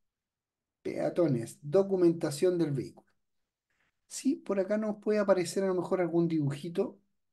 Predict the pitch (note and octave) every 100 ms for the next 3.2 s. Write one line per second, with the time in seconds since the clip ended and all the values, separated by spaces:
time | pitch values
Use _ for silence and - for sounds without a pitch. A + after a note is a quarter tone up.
0 | _ _ _ _ _ - C#3+ C#3+ D3 D3+
1 | - E3+ - _ _ _ - - C#3+ C#3
2 | C#3 C3 C#3+ C#3+ D#3+ D#3 D3 D3+ E3 E3
3 | - -